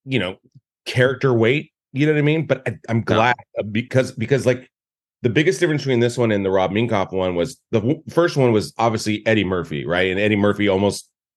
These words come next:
Speaker 1: at the end, not, I don't wanna say the end of his prime, but you know what I mean? You're in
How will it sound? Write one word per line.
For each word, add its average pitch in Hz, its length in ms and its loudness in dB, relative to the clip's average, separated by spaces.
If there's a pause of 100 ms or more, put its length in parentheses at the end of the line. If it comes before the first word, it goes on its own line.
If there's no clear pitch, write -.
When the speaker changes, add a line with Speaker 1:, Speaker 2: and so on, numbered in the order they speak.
(300)
Speaker 1:
at 113 160 0
the 117 160 -4
end, 113 320 2
not, 160 160 -2
I 160 80 4
don't 170 80 2
wanna 170 160 4
say 135 160 2
the 127 80 -2
end 117 120 2
of 95 60 0
his 95 140 -2
prime, 95 460 0
but 92 180 -2
you 113 80 2
know 110 40 2
what 113 40 2
I - 20 2
mean? 117 140 2
You're 113 160 4
in 101 260 -2